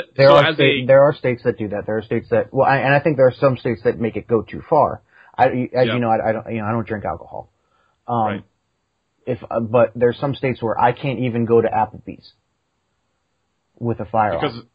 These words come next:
Speaker 2: because alcohol's being
Speaker 1: Because,
Speaker 2: served
Speaker 1: because,
Speaker 2: around
Speaker 1: yeah,
Speaker 2: you.
Speaker 1: because they serve alcohol. Um, I don't think that's okay. I think it, it should be a matter of whether or not I consume it.
Speaker 2: Right. As,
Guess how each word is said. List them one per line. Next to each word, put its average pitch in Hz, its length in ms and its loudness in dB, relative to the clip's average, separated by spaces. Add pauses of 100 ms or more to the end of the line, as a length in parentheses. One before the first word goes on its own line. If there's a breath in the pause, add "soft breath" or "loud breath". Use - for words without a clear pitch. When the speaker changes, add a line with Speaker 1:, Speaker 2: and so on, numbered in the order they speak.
(360)
Speaker 2:
because 120 220 -6
alcohol's 113 460 -4
being 117 260 -6
Speaker 1:
Because, 113 160 -2
Speaker 2:
served 107 160 -6
Speaker 1:
because, 104 160 -6
Speaker 2:
around 110 220 -4
Speaker 1:
yeah, 85 40 -6
Speaker 2:
you. 82 60 -8
Speaker 1:
because 104 120 -8
they 104 120 -8
serve 104 300 -8
alcohol. - 600 -16 (640)
Um, 98 420 -6 (920)
I 123 80 2
don't 131 140 0
think 107 120 -2
that's 123 200 2
okay. 95 280 -8
I 101 60 -10
think 107 180 -8
it, 107 140 -6
it 107 120 -6
should 104 180 -8
be 107 100 -2
a 107 40 0
matter 98 260 -2
of 95 100 -10
whether 104 200 -2
or 101 40 -4
not 98 220 -4
I 98 100 -4
consume 87 500 -12
it. - 120 -20 (800)
Speaker 2:
Right. 101 280 -6 (1080 loud breath)
As, 151 380 -2